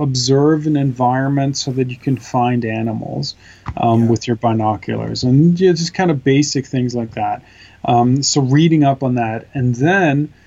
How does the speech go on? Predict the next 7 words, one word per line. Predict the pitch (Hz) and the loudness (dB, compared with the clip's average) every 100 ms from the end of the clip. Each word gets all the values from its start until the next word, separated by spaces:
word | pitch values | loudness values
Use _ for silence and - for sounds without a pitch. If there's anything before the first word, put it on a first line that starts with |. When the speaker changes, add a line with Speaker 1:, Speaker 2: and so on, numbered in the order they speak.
| _ _ | _ _
Speaker 1:
finding | _ - 147 151 190 202 190 | _ -4 0 2 0 -2 -4
an | 180 | -4
area | 139 139 139 143 147 | -4 -4 0 2 2
that | 131 127 - | 0 -4 -4
you | |
wanna | 117 120 120 - | -2 0 0 -4
hunt | - 110 104 | -6 -8 -10